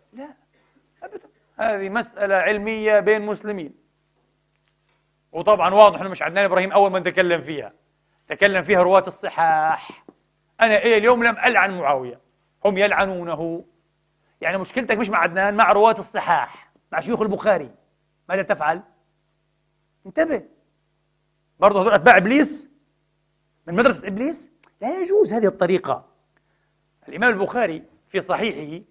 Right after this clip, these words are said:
في كتاب استتابة المرتدين أيها الإخوة، آه، باب قتل الخوارج والملحدين بعد إقامة الحجة عليهم، إيش يقول؟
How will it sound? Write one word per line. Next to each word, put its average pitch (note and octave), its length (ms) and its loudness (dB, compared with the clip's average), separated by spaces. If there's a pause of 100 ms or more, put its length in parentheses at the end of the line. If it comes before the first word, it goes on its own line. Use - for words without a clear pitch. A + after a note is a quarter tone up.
(320)
في - 100 -20
كتاب G3 380 -2
استتابة F#3+ 600 -2
المرتدين E3+ 760 -6 (760)
أيها D#3 220 -4
الإخوة، B2 300 -14 (240)
آه، C3 140 -14 (220)
باب G3+ 220 6
قتل G#3 280 -8
الخوارج F#3 500 2
والملحدين F3+ 640 -4
بعد E3 240 -4
إقامة F#3 380 -8
الحجة D#3 380 -10
عليهم، B2 460 -4 (880)
إيش G#3 100 0
يقول؟ G3 320 -6